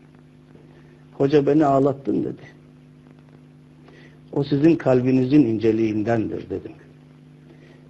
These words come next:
"Yok, yok." dedi. "Ben Kur'an'ı bilmem." dedi. "Ben Kur'an'ı anlamam, okumasını bilmem. Fakat çok iyi dinleyiciyim." dedi. "Bana çok tesir ediyor."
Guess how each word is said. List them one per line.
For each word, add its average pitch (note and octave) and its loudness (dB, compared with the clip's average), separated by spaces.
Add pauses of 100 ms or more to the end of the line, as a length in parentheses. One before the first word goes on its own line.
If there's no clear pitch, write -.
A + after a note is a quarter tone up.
"Yok, B2+ -2
yok." D3+ -2
dedi. A2 -10
"Ben C#3+ 2 (600)
Kur'an'ı C3+ 2
bilmem." A2+ -4
dedi. - -16 (880)
"Ben B2 -4
Kur'an'ı A#2+ -2
anlamam, G2 -6 (240)
okumasını B2+ -4
bilmem. A2+ -2 (760)
Fakat D3+ -2 (220)
çok G3 -2
iyi C3+ -2
dinleyiciyim." G2+ -6
dedi. - -20 (1200)
"Bana B2+ 0
çok - -4
tesir A2 -2
ediyor." F#2 -6